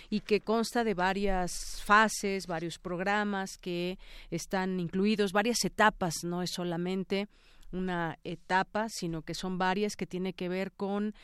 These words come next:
pues, desde planeación, desde cómo van a recibir todos estos apoyos las personas, em, eh, va a haber s-, destinados, hasta donde sabemos, ocho mil millones de pesos para esta reconstrucción y hay varios, varios lineamientos,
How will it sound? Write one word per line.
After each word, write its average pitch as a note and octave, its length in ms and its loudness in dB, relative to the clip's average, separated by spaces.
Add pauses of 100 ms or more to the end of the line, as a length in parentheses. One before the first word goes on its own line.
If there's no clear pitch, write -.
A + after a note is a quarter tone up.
(240)
pues, C4+ 140 0
desde A3 220 6
planeación, G#3+ 800 2 (320)
desde E3+ 800 -2 (300)
cómo G#3+ 240 4
van G3+ 220 2
a F#3+ 100 2
recibir F3+ 440 -4
todos F3+ 320 -4
estos F#3 260 -8
apoyos F3 360 -2
las E3 140 -6
personas, G3 840 -4 (320)
em, E3 600 -4 (520)
eh, E3 400 -4 (500)
va F#3 140 2
a F#3+ 60 0
haber F#3+ 400 -2
s-, - 260 -16
destinados, G3+ 760 4
hasta F3 200 -2
donde E3 240 0
sabemos, F#3+ 520 0
ocho G#3+ 340 0
mil A#3+ 380 2
millones F#3+ 540 -2
de F3 120 -4
pesos A3 400 -2
para E3+ 260 -4
esta F3 340 -4
reconstrucción D#3+ 760 -4
y A#3 160 0
hay A#3+ 140 2
varios, A#3+ 680 2
varios G3+ 320 -2
lineamientos, F#3 880 -2